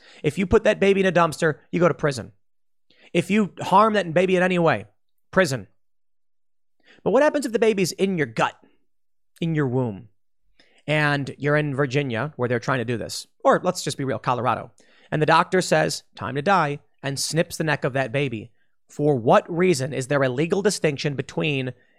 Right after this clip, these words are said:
inside the womb and outside of the womb at this point? So ultimately, I say,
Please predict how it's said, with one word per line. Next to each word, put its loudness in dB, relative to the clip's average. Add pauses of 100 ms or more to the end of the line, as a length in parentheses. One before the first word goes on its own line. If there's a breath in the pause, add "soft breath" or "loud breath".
inside 2
the 2
womb 2
and -4
outside -2
of -6
the -4
womb -4
at -8
this -8
point? -6 (760 soft breath)
So 6
ultimately, 4
I 2
say, -4